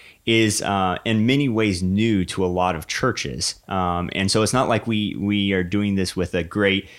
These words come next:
you know, like, history and guideline of how this is, is working. You know, this is based off of, um, seeking the Lord,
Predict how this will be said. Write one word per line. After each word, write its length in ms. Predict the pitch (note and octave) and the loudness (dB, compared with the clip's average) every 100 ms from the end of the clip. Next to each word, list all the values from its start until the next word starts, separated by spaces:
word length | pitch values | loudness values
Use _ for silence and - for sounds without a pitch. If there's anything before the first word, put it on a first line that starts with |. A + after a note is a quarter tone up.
| - - | -20 -8
you 100 | G2+ | -4
know, 140 | F2 | -4
like, 280 | F2 F2 E2 - - - - | -2 -2 -4 -10 -20 -6 4
history 560 | C3 B2+ - B2 G#2+ | 6 6 2 2 4
and 140 | F2+ F2 | 2 2
guideline 560 | F#2+ B2 A2 G2 F2+ | 4 4 2 0 0
of 60 | F2 | -2
how 200 | - G#2+ | 0 0
this 260 | G2+ F2 | 0 -2
is, 280 | F2+ E2+ E2+ - | -4 -4 -6 -4
is 220 | F2+ F2+ | -4 -2
working. 580 | B2+ E3+ - E2+ E2+ - | 0 0 -2 -4 -6 -6
You 100 | F2+ | -4
know, 140 | F2 | -2
this 200 | F2 A2 | 0 0
is 220 | A2 F2+ - | 0 -2 -2
based 380 | F2 G2 - | 0 2 2
off 160 | F2+ F2 | 0 0
of, 200 | E2 - - | -6 -8 -8
um, 400 | E2 D2+ D2+ D2+ | -6 -4 -6 -4
seeking 380 | - B2 A#2 G2 | -2 -2 0 -2
the 120 | E2 | -2
Lord, 440 | F2+ C#3+ F3 C#3+ | 2 2 2 -2